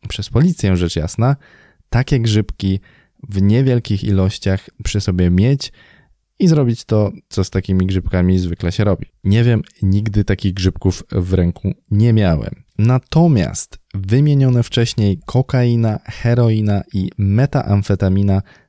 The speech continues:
nadal są substancjami nielegalnymi. Zdekryminalizowanie ich oznacza, że za posiadanie niewielkich ilości takich substancji w Oregonie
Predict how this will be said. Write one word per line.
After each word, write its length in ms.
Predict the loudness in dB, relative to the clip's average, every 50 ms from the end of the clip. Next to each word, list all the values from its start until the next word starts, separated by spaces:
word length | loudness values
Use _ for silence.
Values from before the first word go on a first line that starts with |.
| _ _
nadal 640 | -2 0 2 4 4 4 2 2 2 2 2 0 -2 -6 -10
są 380 | -6 -2 0 2 2 2 0 -4 -10
substancjami 920 | -8 -4 -4 -4 -4 -4 -2 -2 -2 -2 -2 0 0 0 2 2 2 2 2
nielegalnymi. 840 | 2 2 2 2 2 2 2 4 4 4 4 4 4 2 2 0 -4 -12 _ _ _ -10
Zdekryminalizowanie 1400 | -8 -6 -6 -2 -2 0 -2 0 0 2 2 4 4 2 2 2 2 2 2 2 2 2 2 2 4 4 2 2
ich 360 | 2 0 -2 -2 -2 -6 -10 -2
oznacza, 680 | 0 0 0 0 0 0 0 0 0 0 -2 0 -2 -2 -6 -12 _ -2
że 200 | 0 2 2 2
za 140 | 2 0 0
posiadanie 640 | 0 -2 -2 0 0 0 2 2 2 2 0 0 0
niewielkich 720 | 0 2 2 2 2 2 2 2 2 0 0 -4 -6 -4 -4
ilości 420 | -2 0 0 0 0 -2 -8 -8 -6
takich 320 | -6 -6 -6 -8 -10 -8
substancji 720 | -8 -8 -8 -6 -4 -4 -2 -2 -2 -2 -2 -4 -4 -4 -4 -10 _ _ -18 -16
w 120 | -10 -4 0
Oregonie 520 | 0 2 2 2 2 2 2 2 2 0